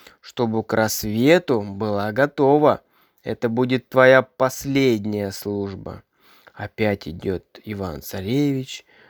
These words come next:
по двору и слезами умывается. "О чём горько плачешь?" — спрашивает его из высокого терема Василиса Премудрая. "Как мне не плакать доброму молодцу?" — приказал морской царь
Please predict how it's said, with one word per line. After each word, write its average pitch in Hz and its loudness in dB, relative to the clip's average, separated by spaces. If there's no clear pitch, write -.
по 117 -4
двору 117 0
и 131 -12
слезами 120 0
умывается. 101 -4
"О 139 -4
чём 160 2
горько 107 0
плачешь?" — - 0
спрашивает 104 -6
его 104 -2
из 101 -6
высокого 104 -4
терема 143 -6
Василиса 113 -8
Премудрая. 101 -6
"Как 190 2
мне 117 0
не 131 0
плакать 143 2
доброму 113 0
молодцу?" — 123 2
приказал 117 2
морской 131 2
царь 143 0